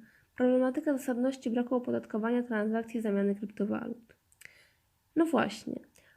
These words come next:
obowiązujące od pierwszego stycznia dwa tysiące dziewiętnastego roku przepisy nowelizujące ustawy podatkowe wprowadziły nam zasadę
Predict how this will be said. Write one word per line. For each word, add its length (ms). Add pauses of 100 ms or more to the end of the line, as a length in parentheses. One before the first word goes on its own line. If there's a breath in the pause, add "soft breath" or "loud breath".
(140)
obowiązujące 720
od 100
pierwszego 400
stycznia 320
dwa 100
tysiące 320
dziewiętnastego 680
roku 200
przepisy 560
nowelizujące 800
ustawy 320
podatkowe 720 (560 soft breath)
wprowadziły 520
nam 220
zasadę 520